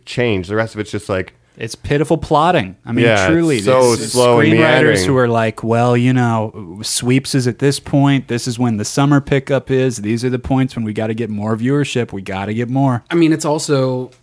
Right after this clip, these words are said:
Speaker 3: and now this is affecting Fear the Walking Dead as well, just under a constant shift of showrunners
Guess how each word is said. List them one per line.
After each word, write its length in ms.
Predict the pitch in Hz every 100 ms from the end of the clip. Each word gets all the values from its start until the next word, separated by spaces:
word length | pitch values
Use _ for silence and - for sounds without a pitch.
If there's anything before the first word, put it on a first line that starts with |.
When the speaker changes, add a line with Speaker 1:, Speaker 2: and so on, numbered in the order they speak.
| _
Speaker 3:
and 180 | 139 135
now 160 | 123
this 200 | 135 131
is 80 | 123
affecting 340 | 123 131 - 117
Fear 220 | 139 143
the 60 |
Walking 280 | 123 117 127
Dead 180 | 117 101
as 140 | -
well, 220 | 120 127 107
just 240 | 110 - -
under 300 | 156 143 107
a 100 | 107 -
constant 760 | - 147 160 160 151 - -
shift 460 | - - 135 135 -
of 100 | 110
showrunners 960 | 107 - 120 127 127 123 120 117 117